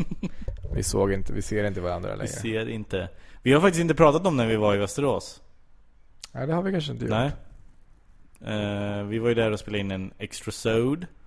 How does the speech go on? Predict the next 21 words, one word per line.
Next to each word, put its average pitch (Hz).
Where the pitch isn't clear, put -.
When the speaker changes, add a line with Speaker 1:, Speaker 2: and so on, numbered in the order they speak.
Speaker 2:
Just 139
det. -
Speaker 1:
som 107
kom 104
ut 98
igår. 101
Förrgår? 117
Kom 120
den 110
Speaker 2:
Mm, 117
Speaker 1:
ut? 110
Speaker 2:
ett -
Gothia 117
Cup-gäng. 101
Speaker 1:
Ja, 107
precis. 107
Speaker 2:
Mm. 151
Speaker 1:
Eh, 98
de 110
var 147
trevliga. 131